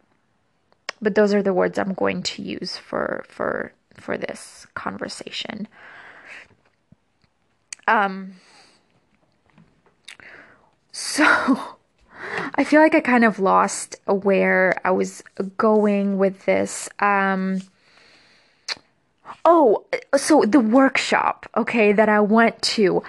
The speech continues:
So the self-confrontation that I got definitely hit on this up, like, it, it hit this area inside of me where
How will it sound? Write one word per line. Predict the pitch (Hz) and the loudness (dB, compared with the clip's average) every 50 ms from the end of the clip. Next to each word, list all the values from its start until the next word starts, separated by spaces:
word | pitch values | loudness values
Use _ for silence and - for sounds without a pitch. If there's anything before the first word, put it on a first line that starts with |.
| - - - - - - | -10 -12 -12 -14 -14 -10
So | - - - 277 | -4 -2 0 2
the | - 285 - - - | 2 2 2 0 -2
self-confrontation | - - - - 269 269 320 - - - - 277 262 226 - - 214 196 202 - - - - - - 339 415 539 466 - - - 269 240 220 208 | -4 -4 0 2 4 4 4 2 0 -2 0 2 0 0 0 0 -2 -2 -2 -2 -4 -6 -6 -4 -2 0 0 0 0 0 0 2 4 4 4 4
that | 196 214 196 196 | 2 2 2 2
I | 196 202 196 - _ _ | 2 0 0 -2 _ _
got | - - 240 262 311 392 - 240 - - - - - - - - - - - - - - - _ - 214 - - - | 0 2 4 4 6 6 4 4 2 0 -2 -4 -8 -14 -16 -16 -18 -16 -16 -16 -16 -18 -18 _ -18 -18 -12 -6 -2
definitely | - 277 262 247 269 - - - 339 349 370 381 - - 359 349 320 | 0 2 4 4 2 2 2 2 2 4 2 2 4 4 4 4 4
hit | 269 - - - 240 277 370 403 - - | 4 0 -2 0 2 2 2 2 2 0
on | 226 226 214 214 | 2 2 2 4
this | 208 208 202 - - - | 2 0 0 -2 -2 -2
up, | 285 339 - - - - | -2 -2 -2 -6 -8 -2
like, | - 240 247 220 220 - _ _ | 2 2 2 2 0 -2 _ _
it, | - - - - 190 180 - - | -14 -12 -10 -10 -12 -10 -4 -2
it | 247 240 - - 208 | 0 0 0 0 -2
hit | 208 202 - 233 269 330 311 277 - - | -4 -2 0 2 2 4 4 2 0 -4
this | 196 190 180 - 226 220 226 220 - - - - - - - - - - - - _ _ - | -8 -4 0 2 4 4 2 0 -4 -8 -12 -14 -18 -20 -20 -18 -18 -18 -20 -20 _ _ 2
area | 220 226 220 240 277 330 359 320 285 233 208 202 202 190 - | 4 4 6 6 6 6 6 6 6 6 4 4 2 0 0
inside | - 208 208 214 208 - - - 214 190 196 226 285 | 0 0 2 0 0 -2 -4 -4 -2 0 2 2 4
of | 302 311 277 247 | 4 2 2 2
me | 240 226 214 208 202 196 190 190 196 | 2 2 2 2 0 0 0 0 0
where | 196 185 190 196 214 220 214 208 208 208 208 208 202 202 202 208 208 202 | 0 -2 -2 0 2 2 4 4 4 4 4 2 2 2 2 2 0 0